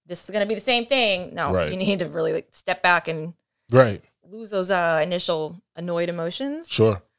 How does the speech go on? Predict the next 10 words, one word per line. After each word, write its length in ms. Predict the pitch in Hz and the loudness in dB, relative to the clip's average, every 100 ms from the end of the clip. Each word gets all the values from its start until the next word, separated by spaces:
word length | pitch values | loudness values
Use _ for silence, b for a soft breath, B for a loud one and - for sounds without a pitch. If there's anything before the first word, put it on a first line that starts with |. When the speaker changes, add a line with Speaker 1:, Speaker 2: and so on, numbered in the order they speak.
| _ _ | _ _
Speaker 1:
Yeah. 120 | - | -14
Speaker 2:
Sure. 280 | - 95 95 - _ _ _ _ _ _ _ _ _ _ | -8 -8 -8 -12 _ _ _ _ _ _ _ _ _ _
Uh, 600 | 87 87 85 85 80 78 82 _ - | -14 -10 -8 -8 -8 -10 -16 _ 4
yeah, 280 | 120 110 82 - | 6 6 4 6
good, 260 | 123 98 | 6 6
good 160 | - 110 | 4 4
one. 240 | 101 85 - | 4 2 4
Another 720 | 123 139 143 143 127 101 87 _ | 6 10 10 10 8 6 0 _
good 180 | - 110 | 2 2
one. 380 | 98 95 82 | 2 -2 -4